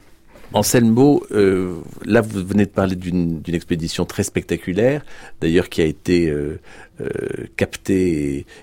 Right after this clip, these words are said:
et filmée par Christopher Thompson dans un film qui s'appelle Everest deux mille trois, qui est absolument remarquable.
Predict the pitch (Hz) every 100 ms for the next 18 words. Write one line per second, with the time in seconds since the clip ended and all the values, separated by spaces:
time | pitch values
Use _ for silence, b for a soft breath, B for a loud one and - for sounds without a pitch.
0 | - 80 - 113 101 98 95 82 - -
1 | 87 82 - 82 - 90 85 76 76 85
2 | 78 73 71 76 76 73 73 76 85 -
3 | 82 76 78 71 - 87 - 73 - 76
4 | 71 71 - - 147 131